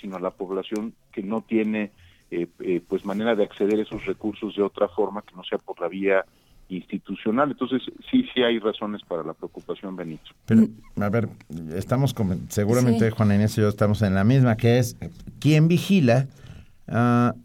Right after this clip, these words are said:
Speaker 2: <clears throat> los gastos del Fonden? O sea, estamos de acuerdo en que se, que, que son necesarios, que frente a la emergencia,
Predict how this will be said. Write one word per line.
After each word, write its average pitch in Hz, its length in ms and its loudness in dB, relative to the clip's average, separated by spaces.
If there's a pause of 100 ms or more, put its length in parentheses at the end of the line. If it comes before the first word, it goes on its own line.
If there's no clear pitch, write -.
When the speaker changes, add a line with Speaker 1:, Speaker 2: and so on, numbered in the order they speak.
Speaker 2:
<clears throat> 190 360 8
los 113 220 2
gastos 110 600 2
del 87 360 -2
Fonden? 131 400 2
O 98 60 2
sea, 82 260 0 (540)
estamos 123 380 4
de 123 60 2
acuerdo 123 300 2
en 110 100 2
que 98 140 -4
se, 101 260 2
que, 90 300 -4
que - 100 -10
son 101 180 -2
necesarios, 95 580 -2
que 87 160 -2
frente 92 460 -4
a 80 40 0
la 82 120 -2
emergencia, 110 680 0